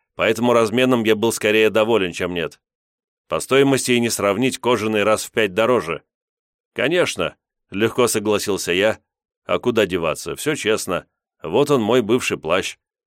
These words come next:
Придётся вернуть замену. Давайте мой плащ, я схожу в машину и принесу ваш. Попейте чайку пока, он тут замечательный". Тот без вопросов и сомнений протянул мой плащ, я действительно покинул столовую,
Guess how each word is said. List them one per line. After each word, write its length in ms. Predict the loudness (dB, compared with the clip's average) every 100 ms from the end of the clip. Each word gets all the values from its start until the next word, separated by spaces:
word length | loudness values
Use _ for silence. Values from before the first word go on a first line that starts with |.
| _ -8
Придётся 440 | -2 0 0 0
вернуть 400 | 0 0 0 0
замену. 500 | 0 2 0 -2 -6 _ _ _ _ _ _ _
Давайте 460 | 0 2 4 2 0
мой 160 | -2
плащ, 380 | 0 0 -2 -2
я 140 | -2 0
схожу 280 | -2 -2
в 60 | 0
машину 460 | -2 -2 -2 -2 -4
и 100 | -6
принесу 440 | -4 -2 -2 -2
ваш. 340 | -2 -2 -6 _ _ _ _ -2
Попейте 420 | 0 2 0 -2
чайку 320 | -2 -2 -2
пока, 380 | -4 -4 -6 -6 _ _ -2
он 200 | -2 0
тут 140 | -2
замечательный". 840 | 0 -2 0 0 0 -6 -6 -10 _ _ _ _ _ _ _ _ _ _
Тот 200 | 0 2
без 160 | 2 2
вопросов 560 | 2 4 2 2 -2
и 60 | -2
сомнений 440 | 0 0 0 0
протянул 460 | 0 -2 0 0 0
мой 180 | -2 -2
плащ, 440 | 0 0 0 -6 _ _ _ _
я 200 | -2 0
действительно 640 | 0 -2 -2 -2 -2 -2
покинул 460 | -2 -2 -2 -2 -6
столовую, 640 | -6 -2 0 2 0 -2